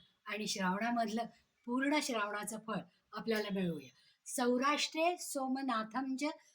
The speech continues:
श्रीशल्य मल्लिकार्जुनम, उज्जैन्या महंकाल ओंकार ममलेश्वरम, परल्या वैजनाथम च डाकिन्या भीमशंकरम, सेतुबंधे तु रामेशम नागेशम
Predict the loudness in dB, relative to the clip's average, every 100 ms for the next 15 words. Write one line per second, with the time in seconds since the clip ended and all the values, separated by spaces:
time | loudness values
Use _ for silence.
0 | _ -8 0 2 2 4 2 2 0 -4
1 | -6 _ _ _ -2 0 2 2 4 2
2 | 2 4 4 2 -2 -4 -6 -12 _ -4
3 | -4 0 2 2 2 2 2 2 -2 _
4 | _ _ _ -2 2 4 4 4 4 4
5 | 4 2 -2 -6 _ _ -6 0 0 2
6 | 4 4 6 6 4 2 2 2 0 -2
7 | -4 -8 _ _ _ _ 2 6 6 6
8 | 6 6 6 4 4 4 2 2 0 0
9 | -2 0 -2 -4 -6 _ _ -2 0 0
10 | 0 2 4 2 0 -2 -2 -2 -4 -2
11 | -4 -6 -14 -18 -20 _ _ _ -10 -4
12 | 0 0 0 2 4 4 2 0 -2 -4
13 | -4 0 0 0 0 0 0 -2 -4 -10
14 | -20 -12 -2 -2 0 0 0 2 0